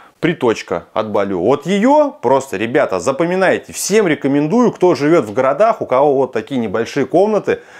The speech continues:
пользуемся всегда. На авторежим ставишь, у нее здесь есть датчик С О два. Если он видит сам, да, что кислородом меньше становится, он поднимает скорость, то есть нагоняет воздуха больше. Это очень важно,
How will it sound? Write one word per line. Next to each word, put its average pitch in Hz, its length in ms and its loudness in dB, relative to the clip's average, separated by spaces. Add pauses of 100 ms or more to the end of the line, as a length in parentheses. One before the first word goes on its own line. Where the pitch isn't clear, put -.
(240)
пользуемся 165 600 2
всегда. 135 500 0
На 127 200 0
авторежим 127 720 0
ставишь, 165 480 0
у 123 60 -4
нее 143 160 0
здесь 117 220 -6
есть 120 180 -4
датчик 135 340 -2
С - 80 -10
О 127 180 0
два. 180 360 0 (280)
Если 139 480 0 (100)
он 117 260 -2
видит 202 260 0
сам, 131 220 0
да, 117 100 2
что 120 140 -8
кислородом 120 500 -2
меньше 110 400 -4
становится, 101 560 -4
он 185 300 0 (360)
поднимает 131 480 0
скорость, 185 380 0
то 123 80 0
есть - 160 -4
нагоняет 117 400 -2
воздуха 117 460 -4
больше. 104 340 -2
Это - 140 0
очень 135 220 -2
важно, 180 360 0